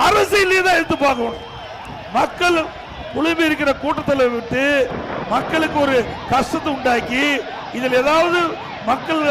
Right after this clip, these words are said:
அடிபட்டது யார் பொறுப்பு? ஆக, வேண்டுமென்றே திட்டமிட்டு இந்த வெறும் ஆம்புலன்ஸ்ல யாருமே போகல, நோயாளியே போக கிடையாது. அங்க வலி இருக்குது. நான்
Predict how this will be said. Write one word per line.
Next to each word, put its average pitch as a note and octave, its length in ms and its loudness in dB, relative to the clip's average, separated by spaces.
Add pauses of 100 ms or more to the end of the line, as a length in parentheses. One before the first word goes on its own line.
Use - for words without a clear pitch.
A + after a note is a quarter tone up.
அடிபட்டது D4 460 0 (100)
யார் C4+ 260 2
பொறுப்பு? C#4 340 0 (1160)
ஆக, D#4 100 4 (140)
வேண்டுமென்றே E4+ 460 4 (100)
திட்டமிட்டு D4 560 0 (840)
இந்த D4 160 0 (580)
வெறும் E4 420 4 (320)
ஆம்புலன்ஸ்ல D#4+ 500 0
யாருமே D#4 500 2 (100)
போகல, A#3 200 4 (460)
நோயாளியே D#4 580 4
போக C#4+ 240 6
கிடையாது. A3 300 -2 (1080)
அங்க B3 180 -6
வலி D#4 200 2
இருக்குது. B3 320 0 (1500)
நான் B3 240 4